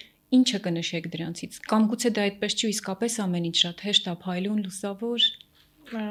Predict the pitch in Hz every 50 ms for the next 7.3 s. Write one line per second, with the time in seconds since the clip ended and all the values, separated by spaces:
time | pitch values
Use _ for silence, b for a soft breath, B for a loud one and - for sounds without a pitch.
0 | 208 214 208 208 214 214 214 220 226 240 233 - 247 208 180 185 196 220 214 -
1 | - 202 190 190 - 196 196 - 185 175 175 175 180 - 214 202 175 170 - -
2 | 180 170 - - 180 175 170 - 190 196 185 - - 170 170 175 156 165 - -
3 | - 165 160 160 170 180 175 170 160 - - 175 156 160 - - 180 175 175 175
4 | _ _ 170 170 160 - - 196 196 - - - - - - 143 170 233 320 B
5 | B B B B B B B B B B B _ _ _ - 208 196 202 202 -
6 | - 226 262 240 233 220 214 214 - 202 190 185 - 202 196 196 196 196 196 190
7 | 190 - _ - 170